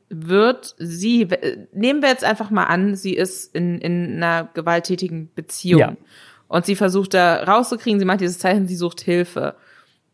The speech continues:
Speaker 1: Wir-, bringt man sie dann dadurch in Gefahr, dass man das öffentlich diskutiert? Bringt sie dann so ein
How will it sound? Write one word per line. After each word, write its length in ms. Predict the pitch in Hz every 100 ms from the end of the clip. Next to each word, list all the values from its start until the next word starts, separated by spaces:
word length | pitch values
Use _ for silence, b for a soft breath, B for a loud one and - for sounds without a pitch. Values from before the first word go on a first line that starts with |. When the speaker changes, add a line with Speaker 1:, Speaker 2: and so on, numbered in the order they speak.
| _ _ _ _ _ _ _ -
Speaker 1:
Wir-, 360 | 170 202 226 - -
bringt 400 | 196 226 - -
man 240 | 233 254
sie 160 | 226 202
dann 300 | 196 208 196
dadurch 440 | 185 208 214 214
in 200 | - 185
Gefahr, 580 | 180 175 - 254 247 214
dass 180 | 180 -
man 120 | 185
das 200 | 175 -
öffentlich 460 | 190 202 190 190 -
diskutiert? 1080 | 170 - 175 165 - - 226 180 151 -
Bringt 280 | - 196 226
sie 100 | 220
dann 220 | 185 185
so 140 | 180 180
ein 220 | 175 180